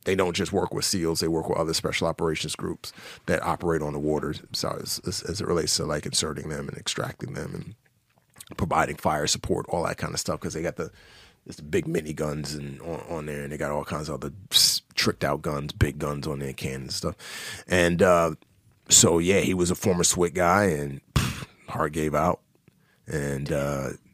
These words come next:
yeah, man, I remember that was the first funeral I went to in my entire life. Like, the, um,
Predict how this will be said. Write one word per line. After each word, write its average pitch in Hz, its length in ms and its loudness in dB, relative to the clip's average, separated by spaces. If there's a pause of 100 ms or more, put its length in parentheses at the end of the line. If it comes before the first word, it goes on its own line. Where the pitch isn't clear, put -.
(220)
yeah, 87 220 2
man, 76 300 -4
I - 40 0
remember 90 260 2
that 101 120 12
was 110 100 6
the 98 60 2
first 104 300 4
funeral 95 340 4
I 82 260 4
went 85 260 2
to 98 80 2
in 85 60 2
my 82 100 0
entire 80 260 2
life. 87 260 0
Like, 80 240 -2
the, 73 340 -2 (500)
um, 76 440 0